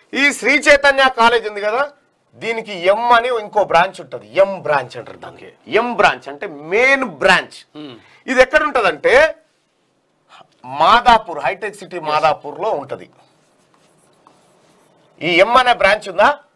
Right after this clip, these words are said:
Speaker 1: ఈ ఎం అనే బ్రాంచ్ అంటే హైటెక్ సిటీ మాదాపూర్లో ఒక మెయిన్ బ్రాంచ్ ఉంటది శ్రీ చైతన్య కాలేజీకి సంబంధించి. సేమ్ నారాయణకు కూడా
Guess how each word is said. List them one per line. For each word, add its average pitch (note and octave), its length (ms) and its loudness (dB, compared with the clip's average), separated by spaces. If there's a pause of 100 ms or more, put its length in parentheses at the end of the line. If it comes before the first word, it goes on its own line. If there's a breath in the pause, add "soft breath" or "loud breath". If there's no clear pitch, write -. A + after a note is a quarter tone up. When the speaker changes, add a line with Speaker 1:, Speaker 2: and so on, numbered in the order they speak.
(440)
Speaker 1:
ఈ G#3 80 -6
ఎం C4 360 2
అనే C4+ 200 -2
బ్రాంచ్ F#3+ 440 0
అంటే C#4 440 0 (320)
హైటెక్ B3 380 2
సిటీ C4+ 220 -6
మాదాపూర్లో A#3 680 2
ఒక C4+ 120 0
మెయిన్ B3+ 400 2
బ్రాంచ్ C4 360 2
ఉంటది B3 340 -6
శ్రీ B3 320 -8
చైతన్య A#3 340 2
కాలేజీకి D#3 460 -2
సంబంధించి. F#2 480 -16 (380 soft breath)
సేమ్ D4+ 460 4
నారాయణకు C#4 540 2
కూడా F3+ 420 2